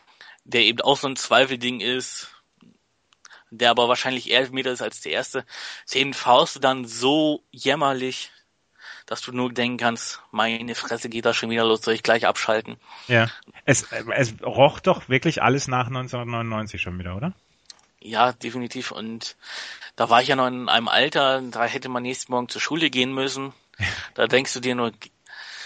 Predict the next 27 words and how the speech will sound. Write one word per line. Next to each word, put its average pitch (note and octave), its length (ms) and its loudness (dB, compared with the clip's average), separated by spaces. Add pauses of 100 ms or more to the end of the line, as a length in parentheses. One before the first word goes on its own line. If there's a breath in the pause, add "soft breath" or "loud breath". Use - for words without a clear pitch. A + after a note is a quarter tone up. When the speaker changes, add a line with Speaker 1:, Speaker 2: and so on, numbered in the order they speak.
(580 loud breath)
Speaker 1:
so, A#2+ 180 2
wenn B2 160 6
jetzt C3+ 240 2
die - 20 -4
Mutter C#3 300 4
ins A#2+ 180 -4
Zimmer C#3 240 2
kommt B2+ 520 -2
oder A#2 140 -4
in A2+ 60 -4
den A2+ 100 -4
Raum, B2 320 2 (840 loud breath)
dann A2+ 160 -6
wirst A#2 160 -2
du - 20 2
erstmal G#2+ 300 -4
ins G#2+ 120 -12
Bett D3 180 2
geschickt, - 340 -2
weil A2 140 4
das G#2+ 60 -2
Spiel - 220 -8
ist - 140 -10
eh B2+ 80 -4
schon B2+ 240 -4
halb B2+ 180 2
gelaufen C3 440 2